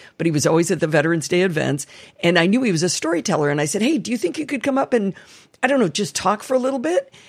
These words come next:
And he's like, "Yeah, I got you, Allison. I got your back. I'll get up there and talk." <laughs>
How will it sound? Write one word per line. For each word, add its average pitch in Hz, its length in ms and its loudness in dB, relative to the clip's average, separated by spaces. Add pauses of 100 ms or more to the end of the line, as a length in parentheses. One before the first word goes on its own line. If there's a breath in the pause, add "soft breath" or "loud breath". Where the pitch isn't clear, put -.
(100)
And 220 140 2
he's 214 140 -4
like, 160 180 -2
"Yeah, 185 160 2
I 165 120 2
got 147 260 2
you, 156 60 -2
Allison. 143 280 -2
I 170 60 -2
got 165 220 -2
your 151 60 -6
back. 139 260 -4
I'll 151 60 -2
get 262 180 2
up - 60 0
there 247 160 2
and 156 80 -4
talk." 214 380 -2
<laughs> - 60 -20